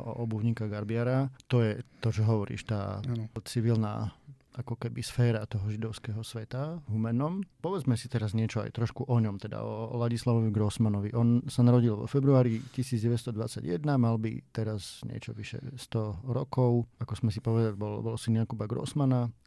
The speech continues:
Speaker 1: živnostníka malého židovského z Humenného.
Speaker 2: Ja viem len také úplne základné veci, ktoré asi môžu, môžeme trochu aj abstrahovať z toho, čo sa tu doteraz povedalo. Proste pán Grossman sa narodil v dvadsiatom prvom roku, čiže v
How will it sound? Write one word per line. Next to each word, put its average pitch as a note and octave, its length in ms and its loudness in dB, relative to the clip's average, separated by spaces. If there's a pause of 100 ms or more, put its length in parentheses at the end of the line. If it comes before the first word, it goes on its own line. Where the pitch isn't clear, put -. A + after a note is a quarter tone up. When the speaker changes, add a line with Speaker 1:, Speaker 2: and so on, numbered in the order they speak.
(140)
Speaker 1:
živnostníka B2 640 4
malého A2+ 400 4
židovského A2 560 -4
z G#2 100 -4
Humenného. A2 540 -2 (240)
Speaker 2:
Ja D3+ 80 0
viem D#3 160 2
len C3+ 80 4
také C3+ 240 -2
úplne C3 400 2
základné B2+ 560 2
veci, B2+ 480 0
ktoré A#2 400 -2
asi A#2 240 -4
môžu, A2+ 480 -2 (160)
môžeme A#2+ 400 0
trochu A#2 320 -2
aj A2+ 80 0
abstrahovať A2+ 560 -4
z - 80 -12
toho, A#2 240 -4
čo - 80 -10
sa A2+ 160 -6
tu A2 160 -8
doteraz A2+ 400 -4
povedalo. A#2 720 -2 (240)
Proste B2 480 -2 (240)
pán B2 240 0
Grossman C3 400 2
sa C3 80 0
narodil B2 320 2
v A#2 80 -2
dvadsiatom B2 400 0
prvom B2 320 -2
roku, A#2+ 320 -2
čiže A2+ 240 -4
v A2+ 100 -6